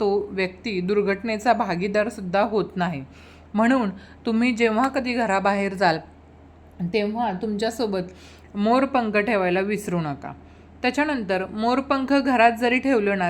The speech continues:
तरी घरातील नकारात्मक ऊर्जा निघून जाते आणि घरातील वातावरण आपल्या प्रसन्न राहतं. मोरपंखामध्ये शास्त्रानुसार नवग्रहांचा वास आहे असं शास्त्र सांगतं. त्यामुळे वेगवेगळ्या ग्रहांच्या अडचणीतून सुटण्यासाठी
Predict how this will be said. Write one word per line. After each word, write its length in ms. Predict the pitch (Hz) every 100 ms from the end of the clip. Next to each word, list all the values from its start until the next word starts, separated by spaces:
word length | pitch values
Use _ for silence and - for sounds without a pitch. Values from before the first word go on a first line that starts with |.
| 175
तरी 180 | 208 233
घरातील 520 | 233 202 208 208 254 254 - - -
नकारात्मक 680 | 208 208 262 269 269 269 240
ऊर्जा 360 | 214 196 233
निघून 340 | 254 233 220 214
जाते 340 | 214 185 180
आणि 280 | 160 170 190
घरातील 420 | 202 196 190 185 220
वातावरण 720 | 202 175 - 196 202 185 170
आपल्या 400 | - 185 190 190
प्रसन्न 580 | 180 190 180 202 196
राहतं. 420 | 202 208 151 139 139 - - - - - 214
मोरपंखामध्ये 1000 | 247 294 294 302 269 254 254 240 196 180
शास्त्रानुसार 880 | 247 202 - 233 240 233 226 180 175 190
नवग्रहांचा 840 | 208 226 233 254 233 233 233 262
वास 340 | 220 180 -
आहे 280 | 208 185 170 -
असं 240 | 180 - 247
शास्त्र 460 | 254 180 - 208
सांगतं. 500 | 208 214 156 143 143 135 - - - - -
त्यामुळे 440 | 240 240 262 233 196
वेगवेगळ्या 540 | 208 220 240 247 254 240
ग्रहांच्या 540 | 233 220 214 214 254
अडचणीतून 640 | 233 208 226 214 220 254
सुटण्यासाठी 840 | 247 262 190 202 214 233 226 170 151